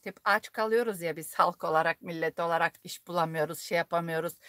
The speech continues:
Aslında oturup Semiha Süleyman,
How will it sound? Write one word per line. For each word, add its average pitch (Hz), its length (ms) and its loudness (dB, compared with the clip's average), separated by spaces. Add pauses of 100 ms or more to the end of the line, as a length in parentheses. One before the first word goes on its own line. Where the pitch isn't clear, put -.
(400)
Aslında 285 680 4 (560)
oturup - 440 2 (280)
Semiha 247 560 2
Süleyman, 220 720 4